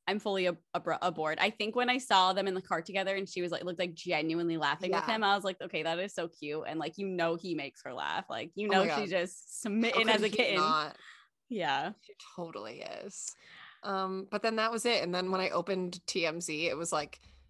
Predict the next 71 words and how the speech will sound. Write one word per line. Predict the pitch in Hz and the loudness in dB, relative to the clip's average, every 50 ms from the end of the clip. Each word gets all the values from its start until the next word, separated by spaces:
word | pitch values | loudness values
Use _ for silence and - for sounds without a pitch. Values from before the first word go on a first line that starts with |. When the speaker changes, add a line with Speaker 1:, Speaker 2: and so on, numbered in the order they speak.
| _ _ _ - | _ _ _ -4
Speaker 2:
a | 180 | -2
headline | 170 190 175 175 175 170 175 | 0 2 2 2 2 2 0
about | 175 175 175 - - 175 | 2 0 0 -2 -2 -2
Jake | - 165 165 - - | -4 -4 -4 -4 -8
Paul, | - - 160 147 147 147 151 | -4 -2 0 2 2 2 0
like, | 147 151 - - | -2 -4 -4 -6
winning | 151 127 123 90 101 | -6 -6 -6 -6 -6
another | 135 139 139 131 - | -6 -4 -2 -4 -4
fight. | - - - 92 92 | -4 -4 -4 -4 -4
And | 98 165 | -4 -4
I | |
was | 180 - | -4 -6
like, | 180 - - - | -6 -6 -2 -2
"Okay, | 320 - - 240 226 233 - - - | -2 2 2 2 2 0 -4 -6 -2
that's | - 381 381 - | -2 0 4 4
Speaker 1:
I | |
Speaker 2:
gonna | 277 320 | 6 8
Speaker 1:
had | 392 302 | 8 6
Speaker 2:
be | 254 226 | 6 2
Speaker 1:
n-, | 214 - - - | 2 0 -4 -4
Speaker 2:
it." | |
Speaker 1:
no | 208 214 214 208 | -2 4 4 6
idea | 202 190 190 175 | 6 6 4 4
there | 175 170 | 2 0
was | 180 180 | 0 -2
even | 165 147 156 | -4 -2 -2
a | 156 | -4
fight. | 160 - 143 143 - | -2 0 -2 2 2
I | 185 | 0
saw | - - 233 220 214 208 | 2 4 4 6 6 4
something | 208 214 190 190 180 170 | 2 2 0 2 2 2
on | 165 165 | 0 0
Twitter | - 190 165 | 0 -2 -2
and | 160 | 0
I | 160 | -2
was | 160 | -2
like, | 160 151 - - | -4 -6 -6 -4
"What?" | 131 139 151 196 269 480 466 - - - - - | -2 0 2 2 0 0 -4 -6 -14 -14 -6 2
Speaker 2:
Who | - 466 - | 2 4 6
could | 285 269 | 6 4
Speaker 1:
Usually, | 285 320 494 480 | 4 4 4 4
Speaker 2:
keep | 466 480 523 480 | 6 8 8 8
up? | 277 226 - - - 262 - - | 6 4 0 -6 -8 -8 -6 -2
Speaker 1:
I | - | 0
don't | - 214 208 180 | 0 2 2 0
know. | 180 165 151 143 156 156 180 185 _ _ - | 0 -2 -2 -2 -4 -4 -6 -8 _ _ -2
Well, | 240 269 294 | 4 6 6
I | 285 | 6
did | 226 320 311 311 | 6 4 0 2
see, | - 311 285 269 254 226 - - - - | 0 0 2 4 4 2 2 0 0 2
I | 226 | 4
guess | 254 277 285 | 4 4 2
this | 269 269 | 2 -2
is, | 262 240 - - | -2 -2 -2 -4
this | 220 220 | -4 -4
is | 226 214 | -2 2
celeb | 202 180 160 | 2 2 2
news, | 160 170 180 175 | 2 0 0 2
but | 185 180 | 4 2
I | 202 | 2
saw | 208 - 233 226 240 240 233 214 - _ _ | 2 4 4 6 8 8 6 6 2 _ _
Chad | - - - 196 196 202 202 196 185 - | -10 2 8 10 10 10 10 8 6 2
from | - 185 175 175 | 0 2 2 2
New | 190 190 | 2 2
Found | 196 175 170 170 | 2 2 2 2
Glory. | 196 180 170 160 165 | 2 4 4 2 0
Did | 160 | 0
you | 175 180 | -4 -4
see | 196 170 | -4 -2
this? | 147 175 196 254 285 - - | 0 2 2 2 0 -4 -8
He | - 220 196 196 185 185 170 151 | -6 -4 -2 0 0 0 0 0